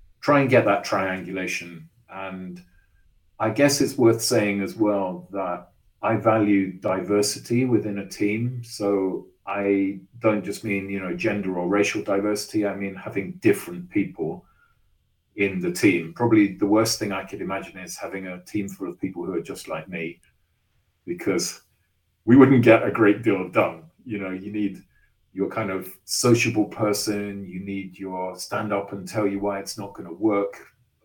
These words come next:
person, you need the detail obsessed person, you need the ideas person, the executor. And, uh,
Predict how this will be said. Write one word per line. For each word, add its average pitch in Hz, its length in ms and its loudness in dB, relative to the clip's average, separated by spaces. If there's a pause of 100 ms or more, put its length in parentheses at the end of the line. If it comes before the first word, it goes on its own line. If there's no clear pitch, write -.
person, 98 760 -2
you 104 80 -16
need 95 300 -6
the 90 260 -6 (240)
detail 101 480 0
obsessed - 600 -4
person, 95 640 -4
you 92 160 -10
need 92 300 -8
the 90 280 -10 (460)
ideas 101 520 6
person, 95 640 -2
the 87 220 -10
executor. 92 880 -8 (760)
And, 98 500 -4
uh, 98 340 2